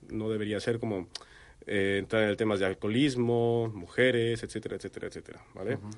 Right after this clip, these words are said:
Speaker 1: Entonces, eh, y, y de la misma manera, pues, el perder,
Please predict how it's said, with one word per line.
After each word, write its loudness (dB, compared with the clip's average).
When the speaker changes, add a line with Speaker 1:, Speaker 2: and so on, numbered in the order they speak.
Speaker 1:
Entonces, 0
eh, 2
y, -12
y -4
de 2
la 6
misma 4
manera, 6
pues, 0
el -2
perder, 2